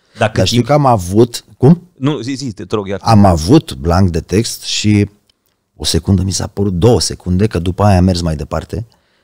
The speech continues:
Speaker 2: ă, mi s-a părut o eternitate. Este incredibil. Incredibil.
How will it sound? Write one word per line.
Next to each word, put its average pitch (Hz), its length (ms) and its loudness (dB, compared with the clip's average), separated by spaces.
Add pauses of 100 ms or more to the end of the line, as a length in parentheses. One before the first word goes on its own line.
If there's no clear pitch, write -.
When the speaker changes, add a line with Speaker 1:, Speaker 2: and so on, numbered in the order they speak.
(260)
Speaker 2:
ă, 87 560 0 (400)
mi - 80 -10
s-a - 140 -4
părut - 280 -12
o - 20 -4
eternitate. 104 600 -6 (1040)
Este - 180 -10
incredibil. 76 580 -8 (480)
Incredibil. 78 720 -6